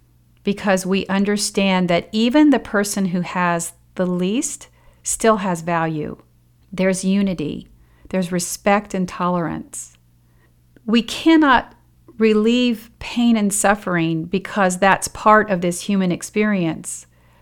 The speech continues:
but we can help comfort. We can be empathic. We can be caring. And that's not just on a global level. It takes us down to our individual level.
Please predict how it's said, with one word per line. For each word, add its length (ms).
but 140
we 220
can 460
help 440
comfort. 800
We 140
can 240
be 220
empathic. 800
We 100
can 180
be 140
caring. 720
And 100
that's 220
not 200
just 280
on 540
a 300
global 440
level. 480
It 120
takes 340
us 140
down 380
to 440
our 240
individual 720
level. 500